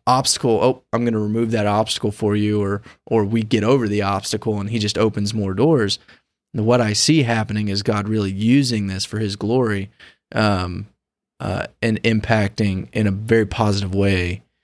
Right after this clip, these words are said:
uh, the lives of many. And that's what excites me. That's what gets me excited about what we're doing. Um, and so the marketing is involved with that, 'cause the marketing is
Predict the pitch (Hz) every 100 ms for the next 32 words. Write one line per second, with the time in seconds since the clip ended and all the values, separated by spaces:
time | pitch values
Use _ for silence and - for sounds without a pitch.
0 | _ _ - - 98 90 90 - 98 90
1 | 98 95 87 113 143 117 87 104 - 101
2 | 107 113 101 - 82 - - 69 62 -
3 | - - - - 117 113 - 101 85 -
4 | 95 76 - - 78 80 78 85 85 62
5 | - - 101 90 90 127 113 85 82 -
6 | _ _ _ _ _ - - 123 107 104
7 | - - 156 139 - 160 135 127 123 131
8 | 131 123 120 117 110 160 165 107 101 98
9 | 123 - 101 98 104 104 117 110 107 101
10 | 98